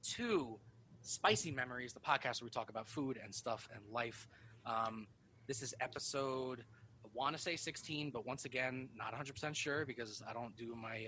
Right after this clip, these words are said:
uh, proper prep. So it's probably episode sixteen, but if it's not, they just, I'm sorry, you're already listening, so you're here.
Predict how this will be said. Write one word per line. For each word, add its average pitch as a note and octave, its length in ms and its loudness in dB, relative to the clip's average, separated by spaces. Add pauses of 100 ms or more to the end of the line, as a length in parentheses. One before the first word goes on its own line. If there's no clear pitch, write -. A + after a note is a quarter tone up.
uh, A2 180 -2
proper A2+ 260 -4
prep. - 320 4 (240)
So - 160 0
it's - 120 -2
probably D3+ 420 6
episode D#3 320 2
sixteen, D#3+ 500 -2
but C3+ 120 2
if A2+ 80 -6
it's A2+ 160 -8
not, C3 280 4 (200)
they A2+ 100 -4
just, A2 240 -4
I'm G#2+ 120 -8
sorry, B2 360 4
you're A#2 180 0
already A#2+ 180 4
listening, B2 400 0
so A2+ 160 0
you're G#2+ 180 -2
here. C3 320 8